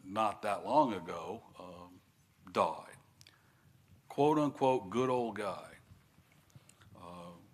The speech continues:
great, great guy to be around if you want a bunch of laughs. Uh, give you the shirt off his back.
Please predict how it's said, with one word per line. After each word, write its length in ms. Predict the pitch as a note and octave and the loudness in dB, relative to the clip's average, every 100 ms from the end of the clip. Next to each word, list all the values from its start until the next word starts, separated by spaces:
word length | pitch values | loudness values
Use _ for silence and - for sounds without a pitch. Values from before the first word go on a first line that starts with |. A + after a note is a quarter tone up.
| - | -12
great, 480 | G2+ A2+ B2 C3+ - | -2 2 2 -2 -10
great 400 | G2 A#2 B2+ G2+ | -2 -2 -2 -2
guy 300 | G#2+ G#2+ G#2 | 0 2 2
to 100 | F#2 | -2
be 200 | G2+ G#2 | -4 -4
around 480 | G2 G2+ G2+ G2+ F#2 | -2 0 0 -2 -4
if 120 | - | -8
you 100 | F2 | -10
want 200 | F#2+ F#2 | -8 -6
a 40 | |
bunch 280 | F2+ G2 - | -6 -8 -8
of 100 | - | -6
laughs. 640 | F#2 G2+ G2+ G2+ - - - - - - - - _ _ - | -2 0 2 0 -4 -14 -18 -20 -20 -20 -20 -20 _ _ -20
Uh, 340 | F2 F2 E2+ D#2+ F2 F#2 - | -18 -16 -16 -18 -20 -18 -4
give 180 | B2+ A#2 | -2 -2
you 80 | G2 | -6
the 100 | F2+ | -8
shirt 280 | G#2+ F#2+ | -8 -6
off 220 | F#2+ F2 - | -6 -8 -10
his 120 | D2+ | -10
back. 540 | D#2+ G#2 F2+ F2+ F#2 | -2 0 0 -4 -12